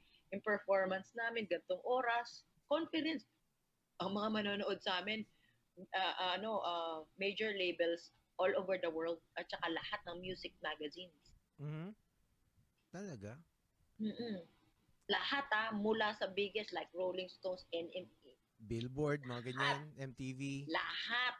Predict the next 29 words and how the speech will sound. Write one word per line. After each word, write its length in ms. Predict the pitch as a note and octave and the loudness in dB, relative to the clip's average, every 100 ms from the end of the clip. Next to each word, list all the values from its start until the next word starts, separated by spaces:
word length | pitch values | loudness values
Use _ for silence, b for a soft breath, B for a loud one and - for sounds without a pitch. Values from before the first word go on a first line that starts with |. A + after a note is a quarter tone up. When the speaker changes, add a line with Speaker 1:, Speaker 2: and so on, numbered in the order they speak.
| - - | -10 -12
Speaker 1:
lahat, 540 | G3 - D4 D#4+ D#4+ | -10 -2 2 2 2
Speaker 2:
Acha. 220 | - - | -2 -6
Speaker 1:
lahat. 500 | A#3 G#3+ - C#4+ D#4 - _ - | -4 -4 -2 -2 -2 -6 _ -8
Yun 220 | B3 B3 | -6 -4
yung 140 | B3+ B3 | -2 0
audience. 560 | A#3 G#3+ C#4+ B3+ G#3+ - _ - _ _ _ _ _ - | 0 0 0 0 -6 -18 _ -20 _ _ _ _ _ -20
Speaker 2:
Talaga? 320 | A#3+ C#3+ G3 | -10 -10 -4
Speaker 1:
Tapos, 520 | G#3 A#3 - G#3+ A#3 - - - _ - | -2 -2 -2 -2 0 -2 -8 -14 _ -14
nung 160 | A#3 | -12
sinabi 480 | A#3 A3+ A3 G#3+ G#3 | -8 -4 0 0 -4
ko 140 | - A3 | -6 -8
s-, 180 | - - | -8 -12
dun 240 | G3+ G#3+ G#3+ | -4 -4 -2
sa 160 | - G#3 F#3+ | 2 2 2
ano, 340 | G3 F3+ F3+ - b b b | 0 -2 -4 -8 b b b
"I 140 | A3+ B3 | 4 6
hope 220 | E4 - | 6 4
it 80 | C#4 | 2
has 180 | C4+ - | 2 -2
nothing 300 | B3 B3 A#3 | -4 -4 0
to 120 | A#3+ | 0
do 160 | G#3+ A3+ | 2 2
with 240 | G#3+ A3 - - - - - | 2 0 -2 -20 -20 -20 -10
y-, 240 | A3 G#3+ - | -6 -4 0
ano, 320 | G#3 G#3+ A3+ | 2 2 2
ah, 180 | G3+ G3 | 2 2
y-, 140 | G3 - - _ _ _ _ _ _ _ _ _ _ _ _ | -2 -8 -20 _ _ _ _ _ _ _ _ _ _ _ _
yung 220 | F3+ F#3+ F#3+ F#3 | -4 -2 -2 -2
ano," 320 | F3 E3+ E3+ | -4 -4 -6